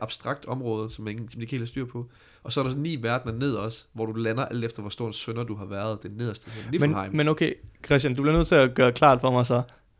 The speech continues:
Speaker 1: Hvad det er, jeg spørger om?
Speaker 2: Nej, nej, nej, nej. Fordi at, at hvis der er de her verdener,
Speaker 1: Ja.
Speaker 2: hvis himlen er Asgård,
Speaker 1: Ja.
Speaker 2: Hvordan giver det så mening, at det Suri, Suri?
Speaker 1: Snorri.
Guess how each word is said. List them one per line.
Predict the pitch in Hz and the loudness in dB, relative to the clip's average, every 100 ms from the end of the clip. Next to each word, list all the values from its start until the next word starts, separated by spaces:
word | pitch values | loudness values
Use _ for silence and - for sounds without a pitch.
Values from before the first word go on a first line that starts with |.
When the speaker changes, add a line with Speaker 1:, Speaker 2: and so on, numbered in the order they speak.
| - | -2
Speaker 1:
Hvad | 127 | 2
det | |
er, | 120 | 2
jeg | |
spørger | - 196 | 2 2
om? | 127 127 _ - | 0 -6 _ 0
Speaker 2:
Nej, | 160 170 - - | 2 2 -2 4
nej, | 196 | 8
nej, | 175 | 8
nej. | 131 - - - - _ _ _ _ _ - - - - | 6 -2 -18 -20 -20 _ _ _ _ _ -20 -20 -16 0
Fordi | 185 190 170 - | 2 2 0 -4
at, | 147 - | -6 0
at | 143 | 0
hvis | 143 151 | 0 0
der | 160 | 2
er | 147 180 | 4 4
de | 196 | 6
her | 175 131 | 6 8
verdener, | 123 135 127 - - - | 6 4 2 -8 -14 -8
Speaker 1:
Ja. | 117 120 - - | -6 -6 -10 -8
Speaker 2:
hvis | 139 - | -4 2
himlen | 160 175 165 143 - _ _ _ _ _ _ - | 4 6 6 4 -4 _ _ _ _ _ _ 0
er | 139 123 | 0 0
Asgård, | 135 - 104 - _ _ _ _ _ _ - | -2 -4 -8 -12 _ _ _ _ _ _ -8
Speaker 1:
Ja. | 117 139 _ - - _ - - _ _ - | -8 -10 _ -20 -20 _ -20 -20 _ _ 2
Speaker 2:
Hvordan | 143 165 | 4 6
giver | 170 139 | 8 8
det | 143 | 8
så | |
mening, | 147 143 147 151 147 | 6 6 4 2 0
at | 123 123 | 0 2
det | 147 143 - | 2 2 -6
Suri, | - - 160 165 156 | -6 0 2 2 0
Suri? | - 165 170 170 127 _ | -4 0 2 2 -2 _
Speaker 1:
Snorri. | - 123 127 | -12 -8 -6